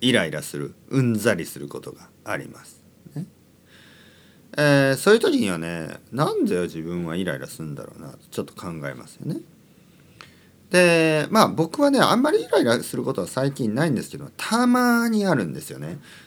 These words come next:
そして、えー、そのことはね、えー、ちょっとこのポッドキャストとも関係することとかがあるんですよね。で、まあ、これはね、ちょっとあの、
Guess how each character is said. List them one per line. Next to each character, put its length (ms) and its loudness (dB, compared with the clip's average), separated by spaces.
そ 160 -2
し 80 -10
て、 480 2
え 600 -2
ー、 40 -8
そ 160 -2
の 140 0
こ 140 -4
と 100 -2
は 80 -2
ね、 320 -8
え 800 -8
ー、 20 -20
ち 80 -4
ょ 20 4
っ 40 0
と 100 -4
こ 100 -8
の 100 -6
ポ 120 0
ッ 100 0
ド 100 -6
キ 120 -4
ャ 40 2
ス 100 -12
ト 100 -18
と 100 -18
も 60 -20
関 280 -6
係 200 -2
す 160 -8
る 80 -8
こ 140 -10
と 120 -8
と 100 -16
か 140 -18
が 200 -4
あ 40 -4
る 100 -8
ん 40 -18
で 140 -20
す 100 -20
よ 100 -18
ね。 220 -2
で、 800 4
ま 120 0
あ、 40 -4
こ 140 4
れ 60 8
は 140 4
ね、 220 2
ち 100 -10
ょ 60 0
っ 20 -14
と 180 6
あ 60 4
の、 680 -2